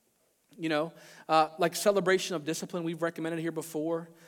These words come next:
Uh, The Life You Always Wanted by John Ortberg. There's tons of books I can recommend if you ever, uh, we're just gonna create a, I'm gonna create a web page with some different books on different topics if you wanna dive into it.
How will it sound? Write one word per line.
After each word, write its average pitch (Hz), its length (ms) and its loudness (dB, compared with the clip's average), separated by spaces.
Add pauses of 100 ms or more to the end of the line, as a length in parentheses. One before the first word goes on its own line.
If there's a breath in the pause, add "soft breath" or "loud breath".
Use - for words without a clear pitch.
(260 loud breath)
Uh, 135 120 -2
The 139 100 0
Life 156 400 6
You 190 140 2
Always 160 360 2
Wanted 151 380 -4
by 135 160 0
John 147 360 -2
Ortberg. 156 440 -4
There's 196 140 -6
tons 185 240 -4
of 156 80 -6
books 160 160 0
I 151 80 2
can 143 180 -2
recommend 131 560 -2 (300 loud breath)
if 131 120 -8
you 147 100 -4
ever, 139 460 0
uh, 127 140 -2
we're 156 160 0
just - 140 -8
gonna 143 120 0
create 135 280 -2
a, 123 60 0
I'm - 120 -8
gonna 151 160 -6
create 135 160 -2
a 117 60 -2
web 139 260 0
page 120 340 -8
with 131 120 -12
some - 100 -14
different 131 340 -10
books 131 280 -8
on 131 80 -12
different 131 240 -14
topics 127 440 -8
if 139 100 -18
you 143 40 -12
wanna 127 120 -10
dive 123 280 -4
into 123 300 -8
it. 117 80 -14